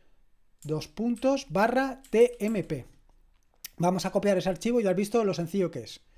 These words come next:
S C P, en nombre del archivo, menos i para indicarle que vamos a utilizar esa clave público-privada y,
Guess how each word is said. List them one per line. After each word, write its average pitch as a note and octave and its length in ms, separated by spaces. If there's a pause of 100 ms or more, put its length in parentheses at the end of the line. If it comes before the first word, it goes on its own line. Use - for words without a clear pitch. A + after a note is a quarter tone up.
(640)
S G#3 240
C E3+ 140
P, C#4 400 (160)
en D3+ 160
nombre G#3 240
del E3+ 120
archivo, B3 440
menos D#3+ 320
i A#3 80
para E3+ 160
indicarle D#3+ 440
que D3 100
vamos D#3+ 200
a E3 40
utilizar E3 580 (240)
esa E3+ 260
clave E3+ 460
público-privada F3+ 960 (360)
y, A#3+ 480